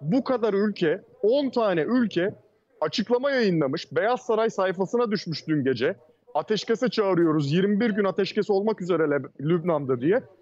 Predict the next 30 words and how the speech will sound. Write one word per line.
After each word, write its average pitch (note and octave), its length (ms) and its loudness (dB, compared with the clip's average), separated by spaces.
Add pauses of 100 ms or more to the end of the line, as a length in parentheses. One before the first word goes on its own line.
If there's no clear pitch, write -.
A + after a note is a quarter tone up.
(400)
Sen B3+ 220 2
geliyorsun, C4 600 0
Amerika'ya A#3 520 0
ayak B3 300 0
basıyorsun, G#3+ 520 -2 (220)
şakır A#3+ 360 -2
şakır A#3+ 340 0
yağmur B3 440 2
yağıyor. G3+ 440 2 (140)
İniyorsun B3 460 0
diyorsun A#3+ 300 0
ki F#3+ 100 -6
"Yo, G#3 320 2
ne G#3+ 60 0
ateşkesi F#3 540 -2
canım, F#3 280 0
biz D#3+ 120 -6
Hizbullah'ı F3 420 0
vurmaya F#3+ 320 2
devam G3 240 0
edeceğiz." C3+ 380 -2
diyorsun. A#2+ 280 -8
Yani F3 380 0
bu, A#3+ 220 2 (720)
yani D3+ 240 -2 (120)
mizansen G3 640 0
olacak G3+ 420 0
noktayı G3+ 340 -2
çoktan F3+ 540 -2
geçti. D#3 500 0